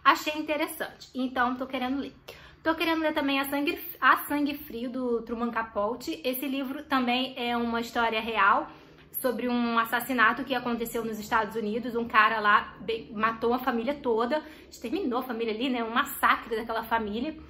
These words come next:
É, a sangue frio mesmo, né? Acho que foi tiro, não tenho certeza, mas acho que foi. E daí, então, o Truman Capote,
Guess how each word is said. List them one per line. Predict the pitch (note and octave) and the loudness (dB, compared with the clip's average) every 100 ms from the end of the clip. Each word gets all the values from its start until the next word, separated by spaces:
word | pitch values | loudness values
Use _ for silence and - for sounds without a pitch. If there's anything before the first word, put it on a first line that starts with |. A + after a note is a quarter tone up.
| - - - | -20 -14 -6
É, | A3 | 0
a | G#3+ G#3+ A3+ | 2 2 0
sangue | B3 C4 | 0 -2
frio | B3+ A#3+ C4 | -2 -4 0
mesmo, | B3+ G#3+ C4 B3 | 2 2 2 0
né? | A3+ | 0
Acho | A#3 | -4
que | D4 | -8
foi | C5 - - | -8 -8 -12
tiro, | - A3+ A#3+ A3 | -6 -4 -2 -2
não | G#3+ | -4
tenho | A#3 A3+ | -4 -6
certeza, | A3+ A3+ A#3 | -6 -6 -4
mas | A3+ | -4
acho | A3+ - | -6 -6
que | C#4+ | -8
foi. | - A3+ B3+ C#4 - - - D4 | -2 0 0 -4 -14 -20 -14 -2
E | C#4+ | 4
daí, | D4 D4 D#4+ | 6 4 2
então, | D4+ D4+ - | 2 2 0
o | D#4 E4+ G#4 | 0 0 0
Truman | F4 D4 | -2 0
Capote, | C#4+ C#4+ B3 B3+ - D#4 | 2 4 4 4 2 -8